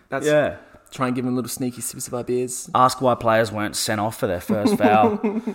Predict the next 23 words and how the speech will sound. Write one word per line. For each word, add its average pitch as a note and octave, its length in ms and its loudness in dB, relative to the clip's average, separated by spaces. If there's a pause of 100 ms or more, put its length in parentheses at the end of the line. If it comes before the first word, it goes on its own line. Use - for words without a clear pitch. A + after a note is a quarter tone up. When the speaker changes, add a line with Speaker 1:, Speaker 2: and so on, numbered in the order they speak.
(160)
Speaker 1:
<laughs> - 300 -20
Speaker 2:
Things B2 240 -2
like D#2+ 160 4
that. A2 240 2
Speaker 1:
You A#2+ 40 -4
know, - 100 -4
encourage C#3+ 800 0
in-depth C3+ 460 -2
football B2 360 -4
analysis A2 500 -4
from G#2+ 140 -8
the G#2+ 80 -8
stands. - 600 -10 (240)
That's A2+ 220 -8
where A#2+ 100 -4
we G#2+ 100 -6
are. G#2 280 -8 (160)
Speaker 2:
The - 120 -20
opposition G#2 520 -4
keeper A2 420 -2
getting E2+ 200 -4
a F#2 40 -8
mouthful. G#2 760 -6